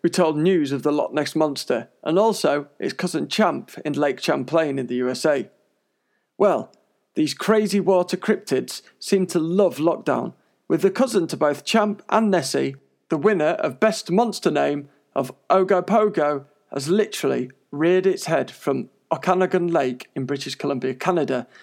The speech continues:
as reported by Coast to Coast A M on the sixteenth of October. Adam Schwartz was walking with his family by the side of the lake when he saw something rise out of the water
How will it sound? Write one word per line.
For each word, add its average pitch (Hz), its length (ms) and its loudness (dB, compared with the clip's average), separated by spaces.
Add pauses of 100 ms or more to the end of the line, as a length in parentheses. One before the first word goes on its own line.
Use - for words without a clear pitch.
(220)
as 151 160 -4
reported 175 480 0
by 143 140 0
Coast 185 340 0
to - 60 -14
Coast 185 240 0
A 170 200 2
M 123 180 -4 (140)
on 156 120 -4
the 151 80 -2
sixteenth 135 580 -4
of 123 80 -4
October. 135 540 -2 (580)
Adam 214 300 2
Schwartz 190 720 -2
was 135 160 -6
walking 151 340 -2
with 147 140 -4
his 147 100 -4
family 147 400 0
by 131 160 -2
the 127 100 -6
side 135 320 -2
of 120 120 -12
the 139 80 -4
lake 135 420 -4 (200)
when 151 120 -2
he 151 60 -4
saw 226 260 2
something 143 420 -4
rise 151 280 0
out 156 200 0
of - 80 -12
the 175 80 -2
water 127 460 -4